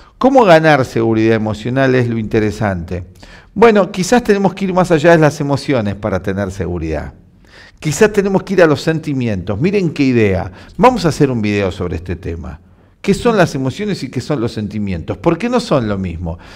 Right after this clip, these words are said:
La emoción es algo cortito, dice Gurdjieff, algo que cambia todo el tiempo. Los sentimientos son valores. Es ahí donde está el conocimiento real de las cosas,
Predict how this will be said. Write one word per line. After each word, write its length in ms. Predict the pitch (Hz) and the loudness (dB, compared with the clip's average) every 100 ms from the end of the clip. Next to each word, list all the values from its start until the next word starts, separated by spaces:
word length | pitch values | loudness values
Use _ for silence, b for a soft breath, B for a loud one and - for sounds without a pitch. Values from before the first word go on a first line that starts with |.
| B | B
La 100 | 143 | 6
emoción 360 | 185 202 262 277 | 6 6 2 0
es 140 | 233 | 4
algo 280 | 214 190 151 | 4 6 6
cortito, 600 | 127 147 165 254 165 135 | 4 0 0 -2 0 2
dice 220 | 127 123 | 2 2
Gurdjieff, 420 | 127 143 156 190 190 | 0 0 2 2 4
algo 220 | 185 180 | 4 4
que 160 | 147 135 | 2 2
cambia 380 | 180 175 160 | 2 4 4
todo 160 | 156 147 | 4 4
el 100 | 135 | 4
tiempo. 540 | 127 117 98 98 92 92 B B | 0 -2 -2 -4 -6 -6 B B
Los 140 | 143 147 | 2 2
sentimientos 600 | 202 180 175 196 190 180 | 0 0 -2 -2 -2 -2
son 220 | 160 160 | 0 4
valores. 800 | 139 120 117 98 87 78 - - b b b b | 6 6 4 2 0 -4 -8 -20 b b b b
Es 220 | 180 185 | 4 6
ahí 300 | 190 202 233 | 8 8 6
donde 260 | 165 139 117 | 2 2 0
está 500 | 113 135 135 127 - | 4 6 6 4 -4
el 140 | - 123 | 0 2
conocimiento 720 | 139 135 131 131 147 139 131 | 2 0 -2 0 0 4 2
real 340 | 117 123 123 113 | 4 6 6 4
de 100 | 110 | 2
las 160 | 104 | 0
cosas, 580 | - 92 92 95 92 - | -4 -8 -6 -8 -10 -12